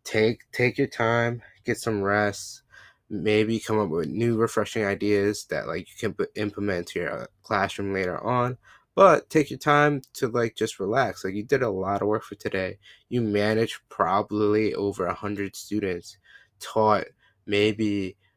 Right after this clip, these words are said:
five or six lessons. This is me personally speaking. And,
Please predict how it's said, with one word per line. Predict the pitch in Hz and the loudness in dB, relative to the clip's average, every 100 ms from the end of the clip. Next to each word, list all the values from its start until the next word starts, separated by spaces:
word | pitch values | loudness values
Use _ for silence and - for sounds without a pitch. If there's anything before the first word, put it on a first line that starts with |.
| _ | _
five | - - - 110 104 101 101 101 92 - - | -18 -16 0 4 6 8 6 2 -2 -10 -10
or | 98 92 | -4 -4
six | - - 87 - - | -4 -4 -4 -4 -6
lessons. | 78 - 85 87 90 - | -6 -6 -8 -8 -10 -10
This | 107 98 | -8 -6
is | 92 | -6
me | 92 90 | -4 -4
personally | 92 82 - 85 | -6 -6 -8 -10
speaking. | - - - 92 98 _ - - _ - | -10 -12 -10 -12 -12 _ -20 -20 _ -6
And, | 101 95 95 | 0 2 0